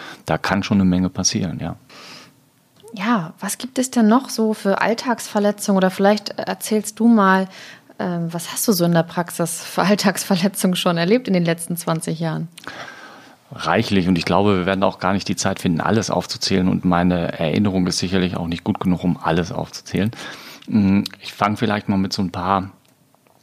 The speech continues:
Speaker 1: mm, nicht so ganz alltäglichen oder nicht so ganz bekannten Sachen an und möchte mal zuerst auf die Katze eingehen, die bei uns ja ein klein bisschen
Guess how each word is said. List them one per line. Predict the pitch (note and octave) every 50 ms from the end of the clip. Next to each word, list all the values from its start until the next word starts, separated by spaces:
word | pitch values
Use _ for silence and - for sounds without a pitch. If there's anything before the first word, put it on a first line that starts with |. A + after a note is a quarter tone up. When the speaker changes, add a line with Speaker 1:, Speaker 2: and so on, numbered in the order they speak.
| - - - -
Speaker 1:
mm, | F#2 F2 F#2 F2+ F2+ - - - - _ _ _ _ _ _ _ _ _ -
nicht | - A2+ A2+ A#2+ A#2 -
so | - A2+
ganz | F2+ A2 G#2+ A#2+ -
alltäglichen | - - A2+ - - A2+ A2+ - A#2 A2 - - G#2+ G#2 G#2 G#2 G#2 G#2+
oder | F#2+ G2 F#2 F#2+ G2
nicht | G2+ G2+ F#2 - -
so | -
ganz | - F#2 F2 -
bekannten | - - - - G2+ A2+ C3+ C3+ B2 A#2+
Sachen | A2 A2 G#2 G#2 A#2 A2 -
an | - G#2+ G#2
und | G2+ G2 F#2 - G2
möchte | G2 G2+ F#2+ - - G2
mal | F#2 F#2 F#2 F2+
zuerst | - G2 G2 F#2+ - -
auf | F#2+ -
die | - -
Katze | - - - - - D3+ C#3+ -
eingehen, | A#2+ A#2 A#2 A2+ A#2 A#2 G#2+ - - - - - - - - - -
die | G#2+
bei | F#2+ G2
uns | G2+ G#2+ G2 -
ja | G2+
ein | F#2 F2 -
klein | G2+ G2+ G#2
bisschen | G2+ G2 - - G2 F#2 F#2 F2+